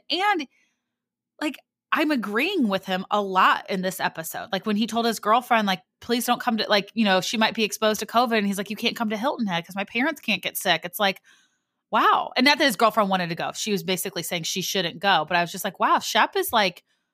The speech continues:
being a responsible adult. Maybe quarantine and covid kind of like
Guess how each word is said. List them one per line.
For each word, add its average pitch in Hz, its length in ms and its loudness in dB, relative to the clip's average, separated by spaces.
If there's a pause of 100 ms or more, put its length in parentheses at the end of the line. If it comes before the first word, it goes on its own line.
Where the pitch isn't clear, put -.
(180)
being 208 240 2
a 196 60 2
responsible 180 600 0
adult. 160 360 -2
Maybe 202 280 0
quarantine 214 640 0
and 185 100 -2
covid 175 540 0 (540)
kind 202 220 0
of 294 120 -6
like 214 300 2